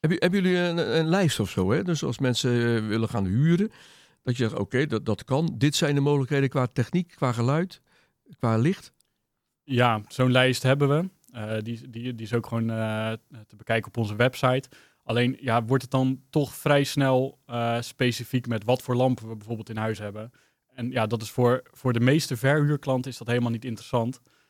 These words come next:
Speaker 2: Eh, dus is dat, ja, is dat handiger om in een gesprek ze daarin gewoon mee te nemen. Je kunt ze wel verwijzen naar zo'n lijst, maar in de, in de praktijk hebben ze daar gewoon niet zo heel veel aan.
Speaker 1: Ik heb, eh, vroeger ook in de, in de band gespeeld en wij hadden de tactiek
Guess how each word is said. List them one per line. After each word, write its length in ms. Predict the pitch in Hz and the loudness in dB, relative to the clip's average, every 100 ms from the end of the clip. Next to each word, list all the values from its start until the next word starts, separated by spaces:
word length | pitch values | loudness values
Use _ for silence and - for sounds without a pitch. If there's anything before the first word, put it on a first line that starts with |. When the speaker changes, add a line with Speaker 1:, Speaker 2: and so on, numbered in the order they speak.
| _ _ _ | _ _ _
Speaker 2:
Eh, 340 | - 107 110 110 107 - | -20 -14 -10 -10 -10 -16
dus 420 | - 113 120 - - _ | -14 -4 -2 -2 -10 _
is 180 | 139 120 | -6 -6
dat, 260 | 117 - - | -6 -10 -12
ja, 180 | 123 123 | -6 -6
is 140 | 123 | -6
dat 100 | 110 | -6
handiger 460 | 107 139 143 139 139 | 0 2 2 2 2
om 140 | 131 | 2
in 80 | 123 | 2
een 60 | |
gesprek 400 | 117 - 135 131 | 0 -4 0 0
ze 100 | - | 0
daarin 320 | 120 117 113 110 | 2 2 2 -2
gewoon 240 | 113 110 | -4 0
mee 160 | 120 117 | 0 0
te 120 | 107 | -4
nemen. 380 | 104 101 98 _ _ _ _ | -12 -14 -18 _ _ _ _
Je 80 | - | -4
kunt 160 | 131 123 | 0 2
ze 60 | |
wel 160 | 117 127 | 2 2
verwijzen 380 | 120 131 135 123 | 4 2 2 2
naar 140 | 123 | 2
zo'n 120 | 117 | 2
lijst, 280 | 120 117 113 | 2 2 2
maar 160 | 113 120 123 123 - - | -2 -4 -6 -16 -20 -16
in 160 | 131 | -8
de, 320 | 123 117 113 113 | -4 -2 -4 -6
in 100 | 120 | -12
de 60 | |
praktijk 400 | - 127 123 120 113 | -6 -2 2 2 0
hebben 180 | 107 | -4
ze 40 | 107 | -4
daar 100 | 104 | -4
gewoon 140 | 113 | 0
niet 80 | 120 | 0
zo 60 | 117 | -2
heel 160 | 113 | -4
veel 160 | 107 104 | -4 -12
aan. 140 | 110 117 _ _ _ _ _ _ _ _ | -18 -20 _ _ _ _ _ _ _ _
Speaker 1:
Ik 140 | - 120 | -12 -2
heb, 180 | 123 135 | -2 2
eh, 380 | 120 120 120 | 2 4 4
vroeger 380 | 110 - 110 110 | 2 0 0 2
ook 220 | 107 123 | 2 2
in 120 | 143 123 | 2 0
de, 80 | |
in 120 | - 120 | 2 0
de 80 | |
band 240 | 104 123 147 | 2 0 -2
gespeeld 400 | 160 - 147 156 | -6 0 0 2
en 180 | 135 123 | 0 0
wij 200 | 127 127 | 0 2
hadden 260 | 123 120 | 2 2
de 140 | 117 - | 0 0
tactiek 460 | 120 - 226 - | -4 0 -2 -4